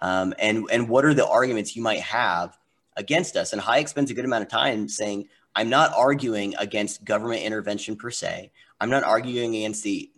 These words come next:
the existence of government. In fact, um, there are places in which it, you have to have this." Um, and he quotes Adam Smith that, you know, at one point, I, I think it was Adam Smith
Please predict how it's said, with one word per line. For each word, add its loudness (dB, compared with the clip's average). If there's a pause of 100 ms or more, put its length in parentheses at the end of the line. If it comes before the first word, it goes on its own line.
the -6
existence -8
of -10
government. -8
In -18
fact, 0 (320)
um, -2
there -4
are 4 (180)
places -4
in -6
which -4
it, -8 (100)
you -8
have -2
to -12
have 0
this." -12 (380)
Um, -2
and -2
he -4
quotes -4
Adam 2
Smith -2
that, -8
you -8
know, -2
at -6
one -6
point, -8 (180)
I, -12
I -6
think -6
it -4
was -6
Adam -6
Smith -12